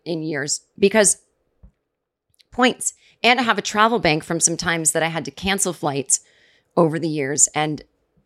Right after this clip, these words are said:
it just goes right in your travel bank and it sits there. You can't take it out. You can only use it to buy more JetBlue flights. So I've got this travel bank. I've got points coming out of my ears.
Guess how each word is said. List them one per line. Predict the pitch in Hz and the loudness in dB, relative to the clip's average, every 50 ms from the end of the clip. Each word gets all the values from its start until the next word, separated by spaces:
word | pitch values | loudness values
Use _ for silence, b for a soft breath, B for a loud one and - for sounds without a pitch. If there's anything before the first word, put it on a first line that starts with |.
| _ _ _ _ _ _ - | _ _ _ _ _ _ -8
it | 165 - | -6 -4
just | 160 160 - - | 0 0 2 2
goes | 165 170 160 | 2 2 4
right | 175 175 | 2 2
in | 190 196 | 4 2
your | 196 190 | 0 0
travel | - 220 220 254 277 233 | 2 2 2 2 2 0
bank | - 156 143 147 - | -2 -2 -2 -2 -4
and | 165 165 | -6 0
it | - | 0
sits | - - - 262 269 - - - | 2 2 2 0 0 -2 -6 -4
there. | 151 - - - _ _ _ _ _ _ _ _ _ _ _ _ _ _ _ _ _ _ _ _ _ _ _ - | -2 -4 -4 -6 _ _ _ _ _ _ _ _ _ _ _ _ _ _ _ _ _ _ _ _ _ _ _ -6
You | 165 165 | -6 -6
can't | - - 208 - - | 0 0 0 0 0
take | - - - - | -2 -6 -4 -4
it | 165 | -2
out. | 220 214 180 185 180 - _ _ _ _ _ _ _ _ _ _ _ | -2 0 0 -2 -2 -6 _ _ _ _ _ _ _ _ _ _ _
You | _ - 175 | _ -4 -4
can | - - | 0 2
only | 196 196 190 185 | 2 2 4 4
use | 160 165 156 - | 4 2 2 2
it | 165 - _ _ _ _ _ _ _ _ _ _ - | 0 -2 _ _ _ _ _ _ _ _ _ _ -10
to | - - | -8 -2
buy | - 165 170 170 | 0 2 2 2
more | 170 165 143 | 0 -2 -2
JetBlue | 160 147 160 139 - - 156 151 139 | -2 -2 -2 -2 -2 -2 -6 -6 -6
flights. | - 170 165 139 - - - - - _ _ _ _ _ _ _ _ _ _ _ _ _ _ _ _ _ _ | 0 0 0 0 0 -2 -6 -6 -6 _ _ _ _ _ _ _ _ _ _ _ _ _ _ _ _ _ _
So | - - 247 - | -2 0 0 2
I've | - 311 349 - | 2 0 2 2
got | 294 233 - | 0 0 0
this | 180 170 160 - | -2 -4 -4 -4
travel | - - 240 247 247 233 233 | -4 -2 0 0 2 0 2
bank. | 190 208 202 196 196 - - | 2 2 2 2 0 0 0
I've | 220 233 196 | 0 0 2
got | 190 165 - - - | 2 0 0 0 -4
points | - 208 208 202 202 208 - - - - - - _ _ _ _ _ _ | -6 -2 -2 -2 -2 -2 0 2 2 2 0 -2 _ _ _ _ _ _
coming | - 190 180 185 | -4 -2 0 2
out | 175 147 | 2 0
of | 143 | 0
my | 139 117 - | -4 -6 -2
ears. | 190 185 180 185 175 - - | 0 0 0 0 -2 -4 -8